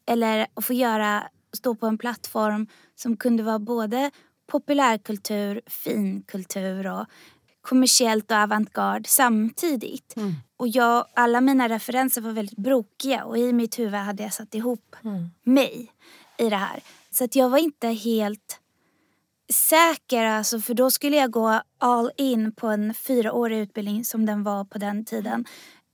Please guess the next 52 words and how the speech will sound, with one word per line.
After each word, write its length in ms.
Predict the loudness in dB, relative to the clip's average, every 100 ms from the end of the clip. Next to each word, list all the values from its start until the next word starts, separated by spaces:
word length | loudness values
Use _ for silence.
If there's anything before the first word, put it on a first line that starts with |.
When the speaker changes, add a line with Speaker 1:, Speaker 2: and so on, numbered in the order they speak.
| _
Speaker 1:
på 100 | -6
att 200 | -4 -4
lära 340 | -2 -2 -2 -2
mig 280 | -4 -4 -4
Strindberg 580 | -4 -2 -2 -2 -4
och 100 | -6
Tjechov. 280 | -6 -6 -4
Speaker 3:
Ja. 120 | -6 -8 -16 -20 -20 -20 _ _ -4
Speaker 1:
Och 140 | 0
sen 200 | 2 2
så, 180 | 2 -2 -2
och 140 | 0
så 160 | 2 0 -4 -6
tyckte 260 | -6 -2
jag 60 | -2
att 60 |
jag 120 | 0 0
redan 220 | 0 0
hade 320 | 0 0 2
en 120 | 0
kunskapskälla 840 | 2 2 0 -4 -6 -4 -4 -8 -10
från 240 | -10 -10
det, 160 | -10 -12
och 80 | -2
det 140 | 2 4
var 140 | 4
ju 160 | 2 2
min 200 | 0 0
storebror. 580 | -2 -6 -6 -6 -6 -14 _ -20 -2
Så 120 | 4
jag 80 | 6
läste 540 | 8 8 6 4 2
ju 80 | 4 4
Speaker 3:
Mm. 60 | 4
Speaker 1:
allt 140 | 0
från 220 | -4 -4
perm 340 | -4 -8 -6 -8
till 160 | -6
Speaker 3:
Mm. 180 | -4 -4
Speaker 1:
perm 240 | -4 -6 -6
och 160 | -6 -6 -4
gjorde 680 | 2 2 0 2 2 2 0 _
Shakespeares 600 | 0 2 0 -4 -6 -6
Jamber 580 | -2 -2 -2 -4 -4 -6
på 140 | -8
golvet 500 | -8 -6 -4 -2 -4
Speaker 3:
Mm. 120 | -4 -8
Speaker 1:
och 80 | -8
testade 540 | -4 0 0 -2 -6
blankversen 920 | -2 0 0 -4 -6 -6 -2 -2 0 -2
och 60 |
Speaker 3:
Mm. 60 | -4